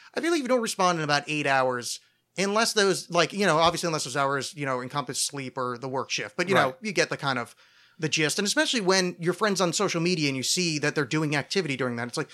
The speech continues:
Speaker 1: you've picked up your phone.
Speaker 2: Right.
Speaker 1: The phone that you read the text message on, and you're bored enough to be posting things on social media sites. How about j-, how about just the social of the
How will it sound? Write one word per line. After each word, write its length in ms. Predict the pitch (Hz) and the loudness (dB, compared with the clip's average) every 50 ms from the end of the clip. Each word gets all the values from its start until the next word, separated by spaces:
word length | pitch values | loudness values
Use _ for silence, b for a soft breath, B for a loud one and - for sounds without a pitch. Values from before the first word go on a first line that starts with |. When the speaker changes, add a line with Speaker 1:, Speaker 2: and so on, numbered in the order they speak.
| B B B B B B _ | B B B B B B _
Speaker 1:
you've 320 | - 156 180 285 330 302 - | -10 -2 0 2 2 2 0
picked 220 | 262 254 254 - | -2 -2 0 2
up 120 | 190 - - | 0 0 0
your 120 | 131 110 | -4 -10
phone. 340 | - - 143 135 120 110 101 - _ _ _ | -6 -6 -6 -6 -6 -8 -10 -16 _ _ _
Speaker 2:
Right. 340 | 160 139 135 123 113 107 - B B B B | 0 2 4 4 4 0 -4 B B B B
Speaker 1:
The 120 | 151 160 196 | -2 -2 -2
phone 500 | - - - 220 226 233 262 269 247 233 | -2 0 4 6 6 8 8 6 6 6
that 140 | 190 180 175 | 4 4 2
you 100 | 214 208 | 0 0
read 280 | 165 165 196 180 185 160 | 4 4 6 6 6 4
the 60 | 190 | 2
text 240 | 190 - 196 190 - | 2 2 2 2 2
message 200 | 208 165 156 180 | 0 0 4 4
on, 100 | 185 175 180 | 4 4 4
and 100 | 185 214 | 4 2
you're 80 | 277 320 | 2 0
bored 300 | 226 170 214 214 247 247 | 0 2 2 4 4 4
enough 200 | 226 202 208 202 | 4 2 0 -2
to 80 | - 185 | -2 -2
be 100 | 190 175 | -4 -4
posting 500 | - - 214 247 240 - - 180 165 156 | -2 0 0 2 2 2 0 0 -2 -2
things 480 | - - 156 143 135 135 131 120 - b b b b b b b | -2 -2 0 0 -2 -2 -4 -4 -6 b b b b b b b
on 140 | 165 165 160 | 0 0 0
social 280 | - 202 180 - 190 170 | 0 0 0 2 0 0
media 280 | 175 220 202 180 156 143 | 0 0 0 0 0 0
sites. 360 | - 156 143 139 135 - - b b b b b b b b _ _ _ _ _ _ _ _ _ - - | 0 0 -2 -2 -2 -4 -6 b b b b b b b b _ _ _ _ _ _ _ _ _ -8 -2
How 160 | - 240 269 | 0 0 2
about 200 | 302 339 294 196 | 2 0 0 -2
j-, 140 | - - - - | -4 -8 -6 -2
how 120 | 160 208 | 0 0
about 140 | 247 285 226 | 0 0 -2
just 160 | 240 240 - | -4 -4 -4
the 80 | - 190 | -4 -2
social 640 | - - 247 254 208 - 208 170 156 139 - - - | 0 0 0 0 2 2 2 2 2 2 0 -2 -2
of 160 | 156 147 131 | -2 -2 0
the 200 | 143 160 151 - | 0 0 0 0